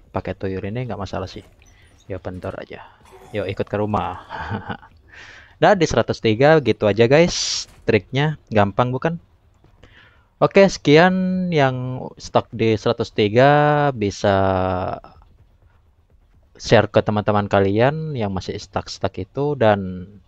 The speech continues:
jangan lupa subscribe, like, dan komen di bawah kalau kalian masih susah di seratus tiga.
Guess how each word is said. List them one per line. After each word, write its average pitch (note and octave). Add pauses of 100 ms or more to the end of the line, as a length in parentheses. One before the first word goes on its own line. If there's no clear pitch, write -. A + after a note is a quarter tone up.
(400)
jangan F#2
lupa F#2
subscribe, C#3+ (520)
like, A#2+ (340)
dan G#2+
komen G#2
di G#2
bawah G2
kalau F#2+
kalian G#2
masih G2 (280)
susah G2
di F#2+
seratus -
tiga. -